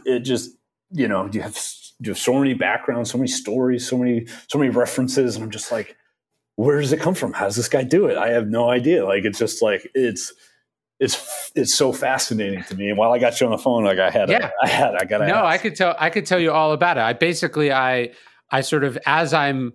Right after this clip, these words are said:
Speaker 2: researching and reading, I'm always collecting note cards.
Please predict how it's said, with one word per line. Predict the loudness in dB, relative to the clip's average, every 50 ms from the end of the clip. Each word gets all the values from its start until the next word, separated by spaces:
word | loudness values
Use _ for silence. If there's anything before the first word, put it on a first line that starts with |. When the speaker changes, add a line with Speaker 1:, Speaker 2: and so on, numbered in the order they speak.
| _ _ _
Speaker 2:
researching | -4 -2 0 0 0 0 2 2 0 2 2 0 0 0
and | 0 0 0
reading, | 0 0 2 0 0
I'm | -2 -2 0
always | 0 2 2 0 -2 -6
collecting | -6 -4 -2 -2 -2 -2 -2 -4 -4 -2 -2
note | -2 -2 -4 -6
cards. | -8 -6 -6 -6 -6 -8 -10 -14 -16 -18 -18